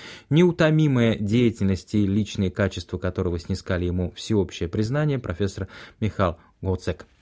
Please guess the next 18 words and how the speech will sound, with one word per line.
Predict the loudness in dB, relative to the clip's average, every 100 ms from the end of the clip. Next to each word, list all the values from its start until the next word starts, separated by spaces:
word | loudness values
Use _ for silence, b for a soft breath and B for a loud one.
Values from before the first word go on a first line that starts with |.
| _ B B B B
Тесное | 0 2 -2
сотрудничество | 0 0 2 0 0 -4 0 2 2 0
связывало | 0 2 2 2 0 2
в |
рамках | 2 2 0 -2
работы | 0 0 0 2
в | 0
Институте | 0 -2 -4 -4 -4 -2
органической | 0 2 0 0 -4 -4 -4
химии | 0 2 2
и | 2
биохимии | 2 0 0 0 0
с | 0
Антонином | 0 0 2 2 2
Голлем | 2 2 2
также | 0 2 0 B B B
Радима | 0 2 2 4 2 B B B B
Ненцку. | 2 2 0 -6 -8